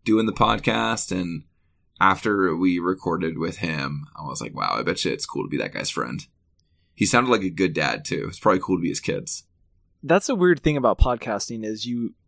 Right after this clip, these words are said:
Speaker 2: you almost feel like you, you know these people that, that you don't know. And, like, you, like, tweet 'em and you, like, think you, like, you're buddies with them, and then you realize when they don't respond, it's like, "Oh, yeah,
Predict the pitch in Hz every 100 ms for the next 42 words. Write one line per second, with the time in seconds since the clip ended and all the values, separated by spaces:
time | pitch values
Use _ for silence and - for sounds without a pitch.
0 | _ _ _ _ _ _ _ 131 139 208
1 | 240 - 196 - 135 117 98 113 120 117
2 | 131 117 104 - 110 98 98 107 95 -
3 | 113 110 90 113 110 98 104 92 - _
4 | _ _ _ _ _ 120 139 151 139 -
5 | - 143 143 143 143 139 120 120 120 117
6 | 110 - 135 127 123 113 - 110 117 123
7 | 123 131 139 131 131 107 143 127 131 131
8 | 123 120 123 120 - 120 123 127 127 143
9 | 135 139 98